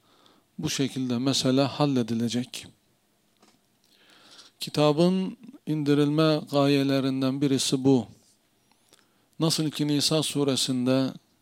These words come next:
"İnna enzelna ileykel kitabe bil hak." Biz sana bu kitabı hak ile indirdik. Gerçek olarak indirdik.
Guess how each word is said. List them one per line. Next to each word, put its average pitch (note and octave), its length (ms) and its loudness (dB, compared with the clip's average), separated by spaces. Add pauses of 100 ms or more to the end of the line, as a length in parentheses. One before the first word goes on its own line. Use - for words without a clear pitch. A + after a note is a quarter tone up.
(960)
"İnna D3+ 280 2
enzelna D3 560 0
ileykel C3+ 580 0
kitabe C3 680 0
bil B2 140 0
hak." - 420 -4 (1160)
Biz D#3+ 120 0
sana D#3 360 2
bu E3+ 100 0
kitabı C#3+ 800 -2
hak - 260 -6
ile C3+ 300 -4
indirdik. C3 840 -4 (1120)
Gerçek D3 540 0
olarak C3 480 0
indirdik. B2+ 720 -2